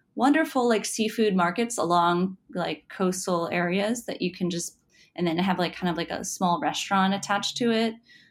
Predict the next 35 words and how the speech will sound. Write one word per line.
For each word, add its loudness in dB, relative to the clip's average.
Um, 4
like 0
in 2
so 4
many 6
countries, 0
right? 0
We've 2
seen -4
this -6
kind -2
of -4
tradition, -4
but, 2
uh, -2
there, 4
you 2
know, 4
you 0
can -4
just -10
kinda 0
look 0
at -2
what 0
they're, -6
what 0
is 2
being 0
caught 4
in 2
these, -2
you 0
know, 0
maybe -4